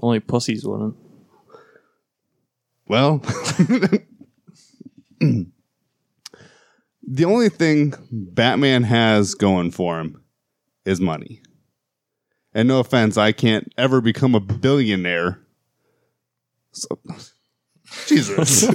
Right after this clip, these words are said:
Speaker 2: <laughs> Jesus, Judge.
Speaker 1: Thirty seconds left. Just let you know.
Speaker 2: Thank you. For everyone who loves the Batman,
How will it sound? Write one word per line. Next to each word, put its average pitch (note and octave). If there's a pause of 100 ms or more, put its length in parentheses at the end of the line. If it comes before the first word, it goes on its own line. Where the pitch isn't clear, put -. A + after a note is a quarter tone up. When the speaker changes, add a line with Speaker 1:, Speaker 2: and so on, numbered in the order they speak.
(260)
Speaker 2:
<laughs> -
Jesus, F#3
Judge. D3+ (1600)
Speaker 1:
Thirty F#3+
seconds G#2
left. F2+
Just -
let -
you -
know. - (320)
Speaker 2:
Thank D#2
you. - (2250)
For D#3
everyone E3
who B2 (140)
loves A2+
the A2
Batman, F2+